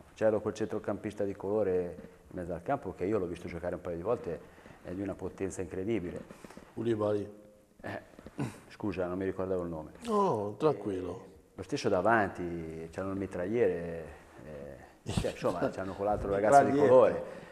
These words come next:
Speaker 1: C'è, eh, Pi-, Piontek lì, Piatek.
Speaker 2: Piontek.
Speaker 1: Eh,
Speaker 2: Piatek.
Speaker 1: è una squadra che è sicuramente come organico superiore allo Spezia. Ci hanno portato anche via anche uno dei pezzi migliori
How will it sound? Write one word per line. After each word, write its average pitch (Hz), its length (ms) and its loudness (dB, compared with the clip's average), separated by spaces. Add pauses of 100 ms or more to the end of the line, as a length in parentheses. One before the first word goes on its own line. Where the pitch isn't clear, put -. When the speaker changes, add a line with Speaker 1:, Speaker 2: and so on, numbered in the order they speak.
(180)
Speaker 1:
C'è, 110 280 2 (440)
eh, 98 180 2
Pi-, - 220 -12
Piontek 92 520 -2
lì, 87 140 -6 (280)
Piatek. - 0 - (320)
Speaker 2:
Piontek. 95 280 -4 (500)
Speaker 1:
Eh, 71 480 -14 (760)
Speaker 2:
Piatek. 175 200 -6
Speaker 1:
è 185 40 4
una 175 140 6
squadra 202 420 10
che 131 520 10
è 113 60 6 (520)
sicuramente 165 840 8
come 127 220 6
organico 110 840 6
superiore 107 380 4
allo 95 100 4
Spezia. - 540 4 (500)
Ci - 100 -4
hanno 110 140 4
portato 113 340 2
anche 107 240 4
via 107 280 4
anche 104 220 0
uno 104 140 0
dei 101 140 4
pezzi 101 320 0
migliori 95 560 2